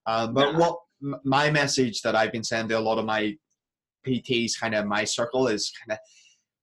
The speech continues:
Speaker 1: whatever you're doing now, do it for the long term. You know, plan it for the long term,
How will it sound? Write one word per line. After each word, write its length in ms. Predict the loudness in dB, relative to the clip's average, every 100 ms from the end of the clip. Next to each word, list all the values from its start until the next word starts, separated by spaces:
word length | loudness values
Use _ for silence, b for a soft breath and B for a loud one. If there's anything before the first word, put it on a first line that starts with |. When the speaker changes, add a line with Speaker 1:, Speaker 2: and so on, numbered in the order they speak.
| _ -6
Speaker 1:
whatever 380 | 0 4 4 4
you're 140 | 4 4
doing 200 | 2 0
now, 340 | 0 2 2 2 0
do 140 | 4 2
it 80 | 2
for 120 | -2
the 80 | -2
long 380 | 0 -2 -2 0
term. 340 | 0 0 -4 _ _ _ _
You 80 | -4
know, 160 | -4 -4 -6
plan 300 | 0 2 2
it 100 | 0
for 140 | -2 -2
the 60 | -2 -2
long 200 | -2 -4
term, 340 | -2 -2 -2